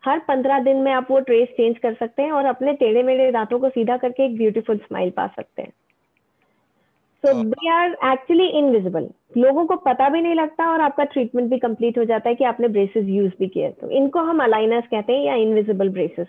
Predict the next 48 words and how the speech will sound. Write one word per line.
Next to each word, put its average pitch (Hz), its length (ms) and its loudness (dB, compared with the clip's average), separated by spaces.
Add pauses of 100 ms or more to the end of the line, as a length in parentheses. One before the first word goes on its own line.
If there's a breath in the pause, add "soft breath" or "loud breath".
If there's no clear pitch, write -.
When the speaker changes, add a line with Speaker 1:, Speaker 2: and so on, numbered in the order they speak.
Speaker 1:
कहते - 220 -14
हैं। - 80 -18 (720)
Speaker 2:
और 120 280 -16
कहीं 135 360 -10
ना 165 120 -10
कहीं, 160 300 -12
अ, 123 360 -12 (200)
ज-, 113 500 -12
जितने 139 280 -14
भी 156 100 -14
लोग 151 160 -12
braces 127 400 -16
use 135 220 -14
करते 135 240 -12
थे, 180 100 -18
उनको 185 180 -16
मैं 214 120 -12
देखता 180 300 -10
था 185 80 -12
कि 165 220 -14
smile 151 320 -14
करने 151 260 -14
में 151 140 -12
थोड़ा 143 240 -12
सा 135 440 -12 (320 soft breath)
हिचकिचाते 135 540 -12
थे। 131 220 -12
यानी - 600 -18
ये 139 80 -10
सारे, 135 220 -14
तो 143 120 -14
अगर 143 240 -10
ऐसे 139 220 -10
transparent, 135 720 -10
अ, 113 380 -8
अलाइनर, 131 280 -10
तो 156 100 -12
इसका 160 180 -14
नाम 165 240 -14
बड़ा 170 160 -12
यूनिक 139 340 -16
है 123 80 -16
ma'am, 113 100 -18 (100)
Elegant 143 380 -12 (520)
aligners। 113 520 -10
So 131 100 -12
Speaker 1:
एलिगेंट 277 640 -2
aligners। 262 400 2